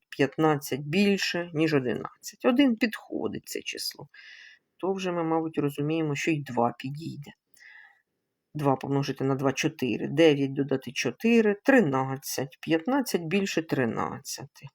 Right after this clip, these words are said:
Добре. А три. Дев'ять додати шість —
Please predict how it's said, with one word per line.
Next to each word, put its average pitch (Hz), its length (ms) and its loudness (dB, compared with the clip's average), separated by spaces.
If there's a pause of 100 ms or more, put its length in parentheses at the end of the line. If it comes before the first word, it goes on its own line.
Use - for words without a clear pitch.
(120)
Добре. 160 720 -2 (1900)
А 226 100 6
три. 143 380 2 (400)
Дев'ять 151 640 4
додати 131 460 0
шість — - 680 0